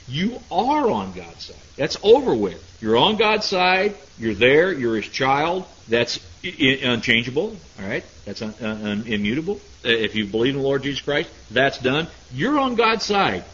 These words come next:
You're with God. That's the, I remember when I first got saved, that's actually what I would tell people. 'Cause I didn't know what it meant to be saved, born again, anything like that. I just said,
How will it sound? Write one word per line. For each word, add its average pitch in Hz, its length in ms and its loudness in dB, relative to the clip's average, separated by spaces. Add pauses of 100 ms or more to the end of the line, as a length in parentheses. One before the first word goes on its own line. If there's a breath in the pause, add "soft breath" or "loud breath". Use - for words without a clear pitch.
You're 175 640 8
with 147 460 6
God. 202 260 -2 (260)
That's 339 260 0
the, 262 200 2 (160)
I 247 60 -2
remember 277 320 4
when 185 140 4
I 170 100 2
first 214 320 0
got 190 200 2
saved, 190 360 2
that's 165 240 0
actually 151 460 -2
what 135 140 0
I 131 120 0
would 127 100 0
tell 196 320 0
people. - 380 -14 (180)
'Cause 131 120 -4
I 156 140 2
didn't 226 140 0
know 107 120 -2
what 107 160 0
it 101 40 -6
meant 113 280 0
to 110 40 -12
be 104 120 -4
saved, 104 720 -2
born 110 240 -2
again, 104 500 -6
anything 107 420 -6
like 95 220 -10
that. 123 380 -4 (200 loud breath)
I 139 180 2
just 165 280 -2
said, 107 380 -4